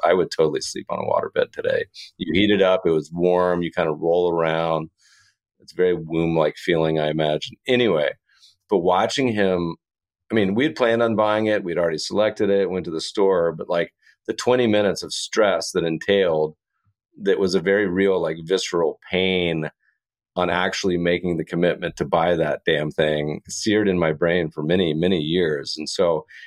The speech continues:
see how people kinda run through these sort of scripts and ideas they take with them for not just,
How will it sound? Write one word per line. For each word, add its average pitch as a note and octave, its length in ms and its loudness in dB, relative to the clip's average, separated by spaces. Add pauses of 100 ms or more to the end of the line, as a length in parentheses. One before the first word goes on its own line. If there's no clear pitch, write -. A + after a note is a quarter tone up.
see D3 240 -2
how G#2+ 320 0
people G2+ 460 0
kinda F2 380 -2 (480)
run G2+ 320 0
through G2+ 300 0
these E2+ 240 -2
sort F2 220 0
of D2 100 0
scripts - 480 -4
and E2 80 -4
ideas E2+ 840 -2
they E2 100 -4
take G2 300 0
with F2+ 240 0
them D#2+ 300 0
for E2+ 440 0 (480)
not F#2+ 200 0
just, - 440 -2